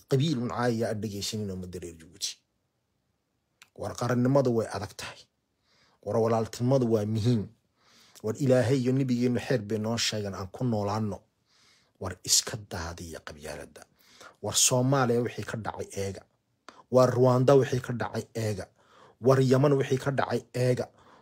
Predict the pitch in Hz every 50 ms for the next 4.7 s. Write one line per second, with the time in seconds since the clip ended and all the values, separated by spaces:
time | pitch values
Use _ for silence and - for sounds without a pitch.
0 | _ _ - 123 127 131 127 117 135 156 170 175 147 131 151 139 123 - - -
1 | 180 165 139 131 135 147 143 139 139 135 - 160 151 123 - - 127 123 - -
2 | 127 127 131 131 117 - - _ _ _ _ _ _ - _ _ - 117 139 139
3 | 143 139 135 127 127 139 123 127 147 151 170 170 147 143 147 147 151 151 139 135
4 | 131 - 139 131 135 139 139 135 139 151 165 135 127